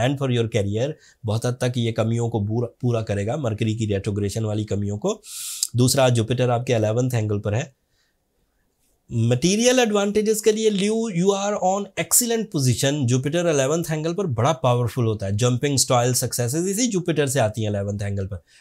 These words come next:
और ये बारह साल बाद आता है, कुछ महीनों के लिए आया हुआ है, ध्यान करिए, इसे वेस्ट मत होने दीजिए।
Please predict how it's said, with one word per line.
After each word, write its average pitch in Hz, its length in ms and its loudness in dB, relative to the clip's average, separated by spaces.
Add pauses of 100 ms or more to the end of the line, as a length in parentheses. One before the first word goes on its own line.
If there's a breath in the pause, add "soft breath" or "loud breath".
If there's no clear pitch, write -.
(140 soft breath)
और 110 80 0
ये 131 120 0
बारह 131 480 2
साल 175 220 2
बाद 156 220 2
आता 120 220 -2
है, - 140 -12 (760)
कुछ 117 180 -2
महीनों 123 380 2
के 131 80 0
लिए 123 140 2
आया 104 180 0
हुआ 120 220 0
है, 196 120 -4
ध्यान 110 400 0
करिए, 101 260 -2
इसे 104 140 -2
वेस्ट 101 340 -4
मत 151 220 -6
होने 113 180 -4
दीजिए। 95 260 -10